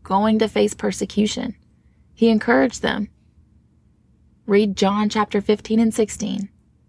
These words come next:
Seriously, after this episode, go read John chapter fifteen and sixteen. Fear is not from the Lord, y'all. Fear is not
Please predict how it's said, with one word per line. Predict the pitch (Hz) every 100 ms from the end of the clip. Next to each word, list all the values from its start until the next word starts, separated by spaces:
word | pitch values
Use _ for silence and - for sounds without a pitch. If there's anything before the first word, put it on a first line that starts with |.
| _ _ _ _
Seriously, | - 226 175 - - _
after | - - 233
this | 254
episode, | 226 190 190 185
go | 185 185
read | 226 233
John | 208 190 190
chapter | 185 -
fifteen | 190 - 202 214
and | 214
sixteen. | 208 196 - - - _ _ _ _ _ _ _ _ _ _ _ _ _ _ _ _ _ _
Fear | 233 233
is | 180
not | 185 175 190 196
from | - 185
the | 180
Lord, | 180 185 180
y'all. | 180 175 180 185 -
Fear | - 220 208
is | 170 170
not | 170 175 190 190 175 -